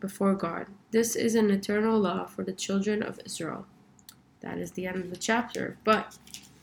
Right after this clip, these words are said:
let's just look at something right here. Tet-, Vata Tetzaveh. When the Jews sinned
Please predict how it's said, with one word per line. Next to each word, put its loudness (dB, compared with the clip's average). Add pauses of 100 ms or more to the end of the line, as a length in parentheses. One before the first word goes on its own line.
(360)
let's -6
just -6
look -4
at -10
something -8
right -4
here. -4 (4000)
Tet-, -2 (240)
Vata 4
Tetzaveh. 2 (1000)
When 4
the 6
Jews 4
sinned 2